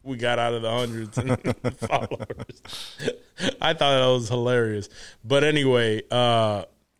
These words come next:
yeah, so, like, even with that generative fill and stuff, like, that's the worst part. Is, like, sometimes it'll give me, like, it'll show their hands and their hands look all wonky,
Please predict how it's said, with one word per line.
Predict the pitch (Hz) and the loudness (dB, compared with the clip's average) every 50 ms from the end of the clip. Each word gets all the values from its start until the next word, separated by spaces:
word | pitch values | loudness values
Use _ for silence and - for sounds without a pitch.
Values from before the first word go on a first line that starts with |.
| - 127 | -10 -4
yeah, | 135 156 180 156 123 104 98 95 | 0 2 4 4 2 2 -2 -4
so, | - - 147 139 131 | -2 2 4 4 4
like, | 127 127 123 123 123 | 4 4 2 2 0
even | 151 165 165 160 147 | 0 2 4 4 4
with | 143 131 107 | 4 4 4
that | 123 139 135 123 101 101 | 2 2 0 0 -2 -2
generative | 101 127 127 127 127 123 120 120 110 - | -2 -2 0 0 -2 -2 -2 -4 -6 -6
fill | - - 135 131 127 120 | -6 -2 0 0 2 0
and | 113 110 | 0 -2
stuff, | 107 - - 107 101 - | -6 -8 -8 -8 -6 -6
like, | - 107 104 98 | -8 -10 -10 -8
that's | 110 120 113 - | -8 -10 -8 -8
the | 120 117 | -8 -6
worst | 110 117 127 127 120 - | -4 -2 -2 -2 -2 -2
part. | - - 135 127 110 - - - - - - - - - | 0 2 2 2 2 -2 -6 -16 -20 -20 -20 -20 -18 -12
Is, | 113 110 120 | -8 -4 -2
like, | 131 113 107 - | 0 0 0 0
sometimes | - 143 139 135 - 143 135 127 123 120 | 0 0 0 2 2 2 2 2 0 0
it'll | 123 120 120 | 0 0 0
give | 113 107 127 123 117 | 2 2 0 0 2
me, | 123 127 127 123 123 120 117 113 117 - - | 0 0 2 2 2 2 2 0 -2 -4 -4
like, | 113 110 110 - | -4 -4 -4 -2
it'll | - 120 123 117 | -2 0 0 0
show | - - 135 123 | 2 2 2 2
their | 113 117 113 107 | 2 2 0 -2
hands | 110 127 131 135 131 120 107 | -2 -2 0 0 0 -2 -2
and | 113 | -2
their | 113 110 104 | -2 -2 -4
hands | 104 127 123 120 127 123 113 | -4 -4 -2 -2 -2 -2 -2
look | 123 127 120 123 | -2 -2 0 2
all | 127 120 104 95 | 2 2 2 2
wonky, | 104 113 127 135 - - 139 135 135 | 2 2 0 0 0 0 -2 -2 -2